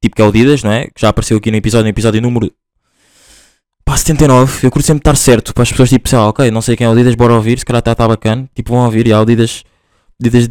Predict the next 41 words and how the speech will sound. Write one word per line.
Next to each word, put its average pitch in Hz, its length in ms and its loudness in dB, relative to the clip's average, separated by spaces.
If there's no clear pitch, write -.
tivemos 127 240 2
aqui 123 100 -2
uma 123 100 4
boa 120 140 4
conversa. 107 640 -2
Ah, 110 340 0
Didas, 113 340 0
episódio 117 300 0
número 117 160 -2
setenta 120 200 -2
e 113 40 0
nove, 104 160 -2
exatamente. 104 480 -6
Vão 110 100 -8
ouvir, 107 160 -6
Exagera 110 360 -2
número 113 180 -4
setenta 113 200 -4
e - 20 0
nove 104 160 -4
com 120 100 2
o 117 40 4
Didas 113 280 2
Boy. 104 300 0
Ahm, 120 1700 0
e 135 160 0
digo, 139 220 0
pá, 107 160 -2
tive 120 280 -2
aí, 123 120 2
fui-lhe 120 240 -4
lá 120 140 2
dar 117 100 2
uma 117 140 -4
forcinha, 120 320 -8
o - 20 -6
gajo 107 220 -4
ia 110 60 -2
gravar 110 220 -2
um 110 40 -2
videoclipe. 110 600 -2